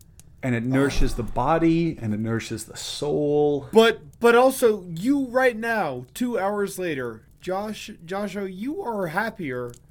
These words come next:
Speaker 2: than you
Speaker 1: I'm
Speaker 2: were
Speaker 1: so
Speaker 2: when we
Speaker 1: much happier.
Speaker 2: started. You're happier.
Speaker 1: Well, and
Speaker 2: You're energized. We talked about food. Like, God damn it, man! It's
Speaker 1: Right. And even just talking about it, like, like, it would be one thing if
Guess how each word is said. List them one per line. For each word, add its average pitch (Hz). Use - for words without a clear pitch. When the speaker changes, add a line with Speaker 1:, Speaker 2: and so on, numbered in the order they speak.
Speaker 2:
than 190
you 202
Speaker 1:
I'm 190
Speaker 2:
were 214
Speaker 1:
so 208
Speaker 2:
when 214
we 202
Speaker 1:
much 190
happier. 123
Speaker 2:
started. 104
You're 131
happier. 180
Speaker 1:
Well, 175
and 170
Speaker 2:
You're 170
energized. 160
We 151
talked 160
about 123
food. 135
Like, 117
God 175
damn 147
it, 107
man! 117
It's 113
Speaker 1:
Right. 240
And 160
even 208
just 202
talking 180
about 95
it, -
like, 131
like, 135
it 165
would 180
be 143
one 151
thing 113
if -